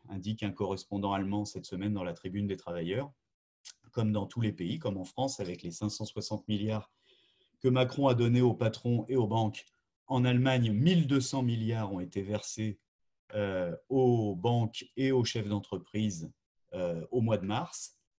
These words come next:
avec le soutien des dirigeants du Parti social-démocrate, mais aussi des députés de, du parti Die Linke, la gauche. Eh bien, euh, par exemple, la compagnie aérienne Lufthansa, qui a touché, euh, neuf milliards,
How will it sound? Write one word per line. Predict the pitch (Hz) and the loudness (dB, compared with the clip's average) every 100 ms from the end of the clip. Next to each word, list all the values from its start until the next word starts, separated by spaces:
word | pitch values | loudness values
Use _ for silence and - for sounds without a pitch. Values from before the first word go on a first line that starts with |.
| _ | _
avec | - 110 107 120 120 | -4 0 2 2 2
le | 110 | -2
soutien | - 117 - 123 120 113 - | -2 -6 -2 0 2 0 -2
des | 117 123 | 0 2
dirigeants | 123 120 120 | 4 2 2
du | 120 107 | 0 -2
Parti | - - | -6 -6
social-démocrate, | 104 98 - 101 98 101 95 123 123 | -8 -6 -4 -4 -4 -6 -4 -4 -2
mais | 113 104 | -2 -2
aussi | 104 - 117 | -4 -4 -6
des | 98 | -6
députés | 95 87 98 - 113 | -6 -6 -10 -4 -4
de, | 104 95 87 82 _ _ _ - | -2 -2 -4 -6 _ _ _ -12
du | 101 | -10
parti | 98 - - 107 | -8 -10 -6 -6
Die | 95 101 104 | -4 0 0
Linke, | 104 101 - 165 | 0 0 -2 -2
la | 147 | -4
gauche. | 98 147 190 - - _ _ - _ _ - | -2 -2 -4 -8 -16 _ _ -20 _ _ -2
Eh | 123 | 4
bien, | 135 147 135 | 6 6 6
euh, | 117 113 107 98 | 6 4 2 0
par | - 107 | 0 0
exemple, | 90 104 156 | 0 -2 -2
la | 113 | -2
compagnie | 120 117 117 120 | 0 2 4 4
aérienne | 117 104 107 110 | 2 2 2 2
Lufthansa, | 117 131 - 110 95 104 | 2 0 0 0 2 -2
qui | 131 107 | -2 -2
a | 98 | -2
touché, | 110 104 117 113 | -2 -6 -2 -2
euh, | 95 90 | -2 0
neuf | 127 160 127 | 2 2 2
milliards, | 107 98 95 117 135 | 0 2 -2 -2 -8